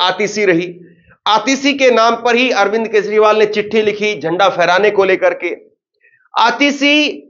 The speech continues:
अरविंद केजरीवाल के कोर ग्रुप का एक हिस्सा शुरुआत से भी रही और अब भी रही। ये बात अलग है कि वो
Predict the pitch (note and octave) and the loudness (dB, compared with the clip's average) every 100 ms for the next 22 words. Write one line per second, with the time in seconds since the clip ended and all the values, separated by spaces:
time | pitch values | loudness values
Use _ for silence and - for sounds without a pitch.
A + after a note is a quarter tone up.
0 | _ - G3+ A#3 C4 C4+ C4+ A#3+ A3 A#3 | _ -4 -2 0 0 -2 0 0 0 2
1 | A#3 A#3+ A#3+ B3+ B3 - A#3+ C4+ C#4 - | 2 2 2 -2 -2 0 4 6 4 0
2 | A#3 A#3 A#3+ A3 C#3+ - _ - A3 G#3+ | -6 -4 -2 0 -2 -8 _ -8 -8 -6
3 | G#3 - A#3 A3+ - F3+ F#3+ G3+ - B3 | -10 -4 0 0 -2 0 2 2 0 0
4 | B3+ A#3+ - - - - _ - A#3 - | 2 2 2 0 -6 -20 _ 0 0 0
5 | G#3+ E3+ A3+ G#3 F3+ - - _ G#3 A#3+ | -2 0 2 4 2 -2 -12 _ 0 2
6 | C4 A#3+ A3+ B3+ A3 C4 C#4 B3+ A3 A#3 | 2 2 2 2 2 2 0 -4 2 4